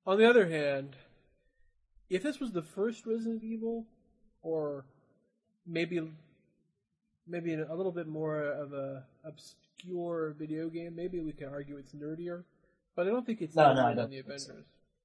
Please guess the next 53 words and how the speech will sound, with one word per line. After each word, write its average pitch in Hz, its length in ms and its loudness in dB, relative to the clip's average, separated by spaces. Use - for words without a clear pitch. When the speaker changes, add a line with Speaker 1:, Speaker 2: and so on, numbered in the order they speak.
Speaker 2:
Um, 170 320 10
oh 202 100 12
yeah, 190 120 12
I 190 40 10
just 202 120 6
wanted 226 120 10
to 214 60 12
ask 202 100 4
one 196 140 6
thing. 185 120 2
What, 208 240 10
what, 220 160 10
what's 240 160 6
the 247 120 10
other, 220 360 10
w-, 190 160 -6
w-, 196 220 2
Final 202 260 12
Destination, 156 640 6
right? 139 260 4
You 196 80 4
know, 170 320 12
Final 247 180 12
Speaker 1:
Mm-hmm. 247 40 12
Speaker 2:
Destination's 233 420 6
interesting 160 400 0
'cause 160 100 2
I 160 100 12
guess 220 220 8
it's 214 120 -4
done 160 260 8
well 165 200 12
enough 156 420 10
that, 151 340 6
that, 147 300 8
that 139 220 6
they're 160 120 10
able 156 220 8
to - 80 -4
come 143 140 4
out 170 260 12
with 131 160 -4
more 131 200 2
and 123 100 -4
more. 160 260 6
You 131 80 -2
know 135 60 4
what 135 80 4
I - 20 0
mean? 139 220 0
Or, 185 240 12
or 165 420 12
Saw. 147 640 10